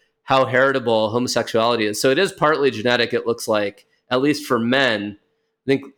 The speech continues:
a lot less is known about women. Women's sexuality is more flexible.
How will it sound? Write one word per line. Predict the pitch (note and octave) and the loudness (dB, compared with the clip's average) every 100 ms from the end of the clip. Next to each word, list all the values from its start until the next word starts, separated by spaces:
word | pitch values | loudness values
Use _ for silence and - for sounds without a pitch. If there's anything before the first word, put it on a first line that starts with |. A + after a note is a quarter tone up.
| _ - | _ -4
a | A#2+ | 0
lot | C3 D#3 C#3 | 2 2 2
less | C#3+ - | 0 0
is | A#2+ | -2
known | A#2 D3 | 2 2
about | D#3+ D#3+ D3+ | 2 2 2
women. | D#3 D#3 D3+ C#3 | 2 2 2 2
Women's | B2 A#2+ G#2+ - - | 0 -2 -4 -10 -4
sexuality | A#2 - A#2 B2+ D#3+ D3+ | -4 -2 0 2 2 0
is | C3+ | 0
more | C#3 | 0
flexible. | C3 C3 B2+ B2+ B2 A#2+ | 0 -2 -2 -2 -2 -2